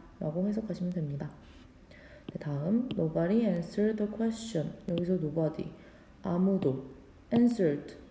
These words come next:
대답했다, the question, 그 질문에. 자, nobody는 밑에서 봤-, 보셨듯이,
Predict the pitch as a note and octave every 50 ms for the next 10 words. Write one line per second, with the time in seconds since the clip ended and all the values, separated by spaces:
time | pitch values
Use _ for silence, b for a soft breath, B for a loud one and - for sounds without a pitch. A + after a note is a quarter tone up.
0 | - - - E3+ - E3+ - - - D#3+ D#3 - - - G3 G#3+ A#3 C4+ C4 -
1 | - - F3 E3 - - G3+ G3+ G3 - - - - - C#3 C#3 - - - -
2 | G#3 G3+ G#3+ - F3+ E3 D#3+ C#3+ C#3+ C#3+ E3 F3+ E3+ E3 B B B B B B
3 | B B - - - - - - - - D3+ C#3 C#3 D3 E3+ G#3 A3+ A3 - -
4 | - - F#3+ G3+ F#3+ G#3 G#3 F#3+ E3 E3 D#3+ F3+ A3+ B3+ C4 - - - - -
5 | - F#3+ E3 - - E3+ E3 D#3+ F3 F3+ F#3 F#3 - D#3 - - - - - -
6 | E3 D#3 D#3+ D#3 D#3+ - - C#3 C3+ - G3+ A#3+ - C4 - - -